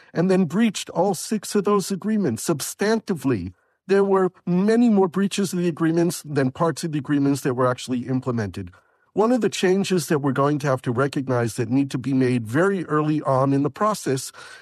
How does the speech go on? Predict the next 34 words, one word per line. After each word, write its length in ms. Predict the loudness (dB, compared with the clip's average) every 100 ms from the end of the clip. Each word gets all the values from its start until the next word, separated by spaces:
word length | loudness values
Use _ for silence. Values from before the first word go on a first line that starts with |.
| -10
is, 220 | -2 -2 0
for 180 | -2
instance, 600 | 0 0 -2 -2 -2 -2
dealing 380 | -2 0 2 2
with 240 | 0 -2 -2
education 800 | -2 -4 -2 -2 0 0 0 0
and 180 | 0 2
incitement. 840 | 2 0 0 -2 -2 -6 -6 -10 _ _ _ -12
We 480 | -2 2 4 4 0 -6
don't 400 | 0 2 2 -2 -2
educate 640 | 0 0 0 2 0 2
our 260 | 0 2 0
children, 540 | 0 0 0 0 -2
not 200 | 0 0
in 140 | 0 -2
Israel 440 | -2 0 2 0 0
and 160 | 0
not 180 | 2 0
in 160 | -2 -2
Palestine, 600 | -2 -4 -4 -4 -4 -4
to 120 | -4
live 200 | -4 -2
in 140 | -4
peace. 420 | -4 -6 -4 -10 -14 -20 -20 -6
If 180 | -4 0
we 120 | 0
are 100 | 2
going 260 | 2 0
to 80 | 0
have 220 | 0 0
a 40 | -2
genuine 500 | 0 0 2 2 0
peace 240 | -2 -4
process, 440 | -2 -2 -2 -4